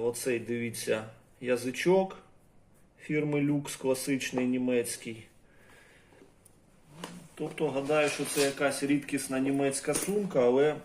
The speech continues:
більш докладніше будемо вже, е, шукати інформацію, можливо, у спеціалістів або на профіль-, профільних, е, мілітарних ресурсах. Ну, сподіваюся, що,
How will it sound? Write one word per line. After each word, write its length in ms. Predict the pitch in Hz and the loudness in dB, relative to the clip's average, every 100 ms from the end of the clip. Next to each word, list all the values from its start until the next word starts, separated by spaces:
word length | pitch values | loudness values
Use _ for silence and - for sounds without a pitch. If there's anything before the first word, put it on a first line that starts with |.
| - - - | -18 -20 -14
більш 380 | 127 127 160 151 | -8 2 4 4
докладніше 880 | 127 131 139 147 143 135 - 127 120 117 - | 0 2 4 4 2 -4 -4 0 0 -2 -14
будемо 520 | 117 135 135 131 123 | -6 -4 -2 0 -2
вже, 360 | 107 120 127 123 - - - _ _ _ _ _ _ _ - 110 113 | -2 -2 -2 -2 -12 -20 -20 _ _ _ _ _ _ _ -14 -12 -8
е, 440 | 117 117 113 113 110 | -4 -2 -2 -4 -6
шукати 520 | - 123 139 131 127 | -8 0 2 2 0
інформацію, 1080 | 120 117 127 123 131 123 - 113 113 113 110 - - - - - - - | -4 0 0 2 2 2 -2 -4 -4 -6 -8 -14 -20 -20 -20 -20 -16 -4
можливо, 460 | 127 120 135 123 | -4 0 0 2
у 120 | 123 | 0
спеціалістів 1000 | 120 - 123 139 135 151 185 175 - 120 | -2 -4 -4 0 2 2 2 0 -2 0
або 320 | 120 120 156 151 | 0 0 0 0
на 120 | 131 | 0
профіль-, 680 | 127 147 139 135 131 143 123 | 0 0 2 0 -2 -4 -6
профільних, 800 | - 143 139 131 127 123 123 - | 2 2 2 0 2 0 -2 -6
е, 220 | 117 117 | 0 2
мілітарних 720 | 120 123 127 127 120 120 117 | 2 0 0 2 2 2 -4
ресурсах. 580 | 123 123 120 104 - - - - - - - - - | -4 -4 -4 -8 -8 -12 -6 0 0 0 -10 -14 -6
Ну, 60 | 151 170 | -6 -2
сподіваюся, 720 | 165 147 147 170 180 175 139 | 0 2 4 6 4 2 -4
що, 400 | - - 123 | -6 -4 -4